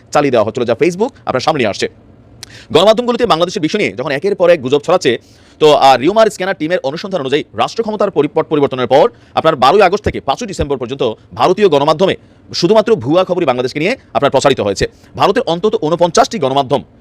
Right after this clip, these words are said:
এই ভুয়া খবর প্রচার করেছে। এর মধ্যে রিপাবলিক বাংলা সর্বাধিক পাঁচটি গুজব আপনার প্রচার করেছে। পরবর্তী অবস্থানে রয়েছে ভারতের প্রথম সারির গণমাধ্যম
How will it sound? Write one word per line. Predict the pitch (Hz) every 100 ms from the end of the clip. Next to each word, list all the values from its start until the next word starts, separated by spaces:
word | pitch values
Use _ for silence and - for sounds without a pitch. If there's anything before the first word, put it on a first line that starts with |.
| -
এই | 156
ভুয়া | 123 165
খবর | 175 156
প্রচার | 185 143 110
করেছে। | 107 - - _ -
এর | 165
মধ্যে | 247 262 139
রিপাবলিক | 135 135 208 208 175
বাংলা | 196 190 - _ -
সর্বাধিক | - 185 190 180 -
পাঁচটি | - 131 220
গুজব | 139 139 170
আপনার | - 127
প্রচার | 139 131 127
করেছে। | 135 180 277 - - -
পরবর্তী | 180 247 226
অবস্থানে | 190 185
রয়েছে | 170 156
ভারতের | 127 143
প্রথম | 143 127
সারির | 233 190
গণমাধ্যম | 139 156 139